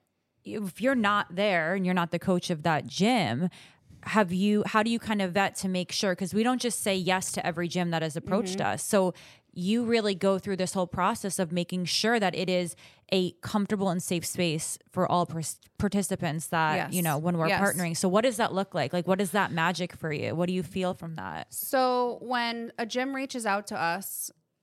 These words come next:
Speaker 2: I can usually tell within, like, the first few minutes of just their personality if they're gonna be a good fit or not. Um, I don't care how good of a, how well you can teach an air squat
Speaker 1: Mm-hmm.
Speaker 2: or I, I wanna know that you can create that safe space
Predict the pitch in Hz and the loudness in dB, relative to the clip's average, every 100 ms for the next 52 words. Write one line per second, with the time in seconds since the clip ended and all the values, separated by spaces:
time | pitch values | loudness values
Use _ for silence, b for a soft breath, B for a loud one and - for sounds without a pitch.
0 | - 214 214 247 220 202 202 185 202 175 | -4 -2 -2 -6 -6 -6 -6 -4 -2 -2
1 | 170 180 175 170 165 175 185 170 175 - | -2 -6 -6 -6 -8 -8 -6 -6 -6 -8
2 | 185 170 165 160 170 - - - _ _ | -6 -4 -4 -4 -6 -8 -8 -10 _ _
3 | - 180 170 - 180 - 185 160 - 180 | -4 -4 -4 -6 -6 -4 -4 -4 -4 -6
4 | 165 170 160 165 170 180 180 - - 165 | -6 -4 -2 -2 -4 -6 -6 -10 -8 -6
5 | 160 151 151 147 151 - - - - _ | -6 -6 -6 -8 -10 -12 -10 -12 -14 _
6 | _ _ _ _ 180 175 165 160 156 - | _ _ _ _ -10 -8 -8 -10 -12 -16
7 | _ 196 214 196 - 190 170 165 170 180 | _ 0 0 -2 -4 -2 0 0 -2 -2
8 | 175 180 170 147 160 151 147 - - 214 | -2 -4 -4 -4 -2 -2 -2 -8 -6 0
9 | 214 202 190 180 170 175 165 190 165 - | 2 2 2 0 -6 -8 -10 -10 -10 -10
10 | - - 160 - 147 156 - 170 156 151 | -10 -6 -6 -6 -6 -6 -4 0 0 0
11 | 151 - 208 160 156 151 - _ B B | -2 -4 -4 -2 -2 -4 -8 _ B B
12 | B B _ - 202 208 208 202 220 240 | B B _ 0 2 2 0 0 2 0
13 | 220 202 185 180 175 180 180 185 - 180 | -2 -2 -2 -2 -4 -6 -8 -8 -4 -4
14 | 170 170 - - 170 165 - 226 220 175 | -2 -4 -4 -4 -6 -4 -4 -2 0 -2
15 | 175 | -4